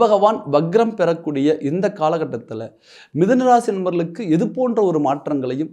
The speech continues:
ஒரு முன்னேற்றங்களையும் கொடுக்க போகின்றார் என்பதை இந்த பதிவுல எளிமையா துல்லியமா நம்ம பார்க்க போறோம். நம்ம சேனலை முதல் முறையா பார்க்கக்கூடியவங்க நீங்களா இருந்தா சப்ஸ்கிரைப் பண்ணிக்கோங்க, பெல் பட்டன் கிளிக் பண்ணி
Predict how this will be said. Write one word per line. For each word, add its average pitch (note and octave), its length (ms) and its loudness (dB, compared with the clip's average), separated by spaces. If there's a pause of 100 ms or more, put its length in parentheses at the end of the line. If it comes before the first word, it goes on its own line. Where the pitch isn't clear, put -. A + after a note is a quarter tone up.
ஒரு D3 160 2
முன்னேற்றங்களையும் F#3+ 800 -2
கொடுக்க E3 260 -4 (120)
போகின்றார் D#3+ 500 -4
என்பதை B2 320 -6 (300)
இந்த F3+ 220 0 (120)
பதிவுல D3 380 0 (560)
எளிமையா G3 420 2 (380)
துல்லியமா A#3+ 500 2 (160)
நம்ம D3+ 220 2
பார்க்க - 320 -4
போறோம். C#3 240 -6 (200)
நம்ம G3+ 220 -2 (140)
சேனலை C#3 340 0 (160)
முதல் G#3+ 260 2
முறையா G#3 320 2
பார்க்கக்கூடியவங்க D3 720 -4
நீங்களா E3 360 2
இருந்தா C3+ 240 -4 (880)
சப்ஸ்கிரைப் A#3 420 2
பண்ணிக்கோங்க, D#3 460 -2 (240)
பெல் F#3 180 4
பட்டன் G#3+ 320 0
கிளிக் D#3+ 260 -4
பண்ணி D#3+ 180 0